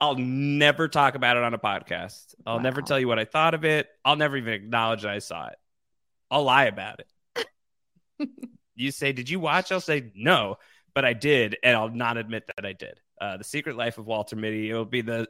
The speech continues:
Speaker 1: secret
Speaker 2: <laughs> The,
Speaker 1: viewing of
Speaker 2: the
Speaker 1: The Secret
Speaker 2: secret
Speaker 1: Life
Speaker 2: viewing of Josh Wigler.
Speaker 1: of Walter
Speaker 2: <laughs>
Speaker 1: Mitty. Um, I had put Silo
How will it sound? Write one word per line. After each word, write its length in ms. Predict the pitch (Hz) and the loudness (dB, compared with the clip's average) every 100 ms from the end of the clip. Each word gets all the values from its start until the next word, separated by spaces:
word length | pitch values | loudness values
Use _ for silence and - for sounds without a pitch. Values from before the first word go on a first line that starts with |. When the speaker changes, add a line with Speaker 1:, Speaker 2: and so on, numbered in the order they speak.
| - | -8
Speaker 1:
secret 540 | - 147 170 139 123 | -6 -2 2 2 2
Speaker 2:
<laughs> 20 | |
The, 60 | 113 | -2
Speaker 1:
viewing 500 | 113 135 131 120 113 | 4 6 6 4 2
of 180 | 110 107 | -2 0
Speaker 2:
the 80 | 220 | -2
Speaker 1:
The 40 | |
Secret 180 | 233 247 | 0 -2
Speaker 2:
secret 220 | 247 262 208 | 2 2 2
Speaker 1:
Life 80 | 214 | 2
Speaker 2:
viewing 320 | 208 214 202 | 2 2 0
of 120 | 185 | -2
Josh 360 | 180 170 170 180 | 0 0 0 -4
Wigler. 580 | 170 156 147 139 143 | -6 -4 -6 -6 -6
Speaker 1:
of 300 | 123 107 107 | -2 -2 -2
Walter 480 | 110 113 104 107 107 | 2 4 4 0 0
Speaker 2:
<laughs> 20 | |
Speaker 1:
Mitty. 460 | 90 98 107 92 87 _ _ _ | 0 0 -2 -4 -10 _ _ _
Um, 480 | - 110 110 107 113 - _ - | 0 2 4 4 0 -6 _ 6
I 180 | 190 277 | 8 10
had 260 | 294 208 | 8 6
put 260 | 226 214 - | 2 2 0
Silo 1080 | - - - 196 233 254 196 131 120 117 | -10 -6 0 2 6 6 6 6 6 4